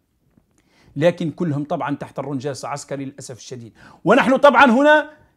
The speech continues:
لا نتهجم عن المؤسسة العسكرية كما قد يدعون،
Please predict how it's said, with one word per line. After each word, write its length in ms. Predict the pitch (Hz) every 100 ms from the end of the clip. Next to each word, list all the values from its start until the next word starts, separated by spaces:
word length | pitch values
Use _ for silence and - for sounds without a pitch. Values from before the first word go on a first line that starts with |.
| -
لا 360 | 143 214 240
نتهجم 640 | 233 214 220 196 185 175 190
عن 140 | 202
المؤسسة 480 | 202 196 - 175 196
العسكرية 500 | 170 160 175 185 170
كما 240 | 156 165
قد 240 | 170 190 160
يدعون، 540 | 170 190 185 220 -